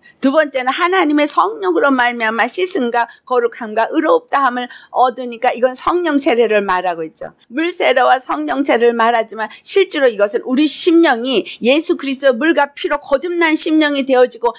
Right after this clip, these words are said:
성령 안에서 인도함을 받는 자가 되어질 때 물과 성령으로 세례받은 자가 되는 겁니다. 주 안에서 이와 같은 자가 되지 않으면 씻음과 거룩함과 의롭다함은 얻을 수 없는 거예요. 그러니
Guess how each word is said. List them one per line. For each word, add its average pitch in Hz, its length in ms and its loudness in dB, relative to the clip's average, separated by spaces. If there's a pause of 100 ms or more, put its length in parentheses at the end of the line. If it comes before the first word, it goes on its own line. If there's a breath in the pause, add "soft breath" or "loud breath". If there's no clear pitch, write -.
성령 311 500 0
안에서 247 300 -2
인도함을 302 580 2
받는 302 480 2
자가 262 300 2
되어질 254 420 -2
때 247 140 -2 (120)
물과 247 380 0
성령으로 277 500 -2
세례받은 233 720 0
자가 190 240 -4 (240 loud breath)
되는 196 340 0
겁니다. 165 600 -2 (500 loud breath)
주 311 200 0
안에서 320 380 0
이와 294 280 2
같은 285 320 -6
자가 240 260 0
되지 220 280 0
않으면 196 360 -4
씻음과 302 640 0
거룩함과 233 600 -2
의롭다함은 208 580 -2 (180 loud breath)
얻을 214 280 0
수 190 160 -10
없는 160 280 -6
거예요. - 200 -12 (600)
그러니 247 540 -2